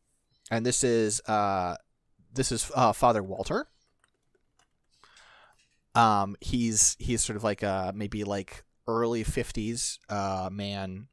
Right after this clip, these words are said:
with, um, like, like, gray hair, but, like, sort of, like, like, a full head of, like, silver hair, um, and some very bright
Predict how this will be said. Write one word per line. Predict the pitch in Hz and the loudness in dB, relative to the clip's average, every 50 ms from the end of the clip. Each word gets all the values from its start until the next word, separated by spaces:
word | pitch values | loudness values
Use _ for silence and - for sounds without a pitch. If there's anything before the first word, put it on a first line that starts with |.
| _ _ _ _ _ _ - | _ _ _ _ _ _ -10
with, | 104 107 101 98 95 - - - | -6 -6 -4 -4 -6 -10 -12 -10
um, | 104 95 92 92 | -10 -8 -8 -8
like, | 87 92 92 - - - | -8 -10 -12 -12 -10 -10
like, | 92 92 - - - - 110 | -10 -10 -10 -14 -18 -20 -14
gray | - - 107 107 104 104 | -8 -4 -2 0 0 0
hair, | - 107 104 98 101 110 107 | -2 -2 -4 -4 -6 -6 -8
but, | - - | -8 -8
like, | 104 107 - | -8 -6 -4
sort | - 139 123 | -4 -4 0
of, | - | 0
like, | 131 131 - - - - - - - - - | 0 0 -2 -4 -12 -20 -20 -20 -20 -4 2
like, | 135 135 131 - - - _ _ _ _ _ _ _ _ _ _ _ _ _ - | 2 2 2 2 -4 -14 _ _ _ _ _ _ _ _ _ _ _ _ _ -2
a | 113 127 | -2 0
full | - - 160 147 131 | 2 4 6 6 6
head | 123 127 117 117 113 | 6 6 6 6 4
of, | 110 104 | 2 0
like, | 101 98 - | -2 -4 -4
silver | - - 110 104 98 87 95 | -4 -4 -4 -4 -4 -6 -6
hair, | 92 - 101 87 85 92 101 107 - _ _ - - - _ _ - | -6 -4 -4 -4 -2 -4 -4 -6 -8 _ _ -20 -20 -20 _ _ -8
um, | 98 92 92 87 73 | -4 -4 -4 -4 -4
and | 95 - | -6 -6
some | - 104 | -6 -6
very | 95 - 95 98 95 | -6 -4 -4 -4 -4
bright | 95 - 104 98 92 92 101 95 | -6 -8 -10 -8 -6 -6 -8 -8